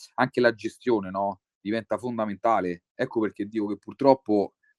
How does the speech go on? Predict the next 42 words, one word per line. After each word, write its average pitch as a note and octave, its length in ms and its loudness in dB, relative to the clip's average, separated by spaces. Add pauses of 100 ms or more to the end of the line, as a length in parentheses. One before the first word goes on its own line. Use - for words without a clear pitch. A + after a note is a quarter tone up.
(140)
eh, - 200 -14
il G#2+ 120 -6
nostro A#2 340 0
ruolo, A#2+ 440 6
che G2 100 -6
spesso, - 400 -6
diciamo, F#2+ 400 -6
è, F2+ 300 -6
parlo G2 200 0
di, F#2+ 120 0 (120)
anche G2+ 260 -6
di G2 80 -6
noi G2+ 120 0
di G2 100 -4
preparatori, F#2 540 2
eh, F#2 160 0 (500)
è, - 240 -6
è, F2 180 -4
è F#2 140 -2
bistrattato, G2 1080 4
magari G#2 440 -2
dice: G2 160 -8
"Sì, G#2 120 -8
ma G2 100 -6
magari G2 380 -4 (540)
uno F#2+ 200 -12
va, F#2 240 -4
ti-, F2+ 280 -6
va F2+ 100 -2
al F#2+ 80 -4
campo A#2 280 -2
e F2+ 40 -6
tira F#2+ 180 -4
due G2 120 0
pallonate". F#2+ 520 0
Non G2+ 120 -4
è A#2+ 120 2
così, F#2 380 -6 (400)
eh, F2+ 140 -18
non F#2+ 140 -6
è A2+ 100 -2
così. F#2 440 -2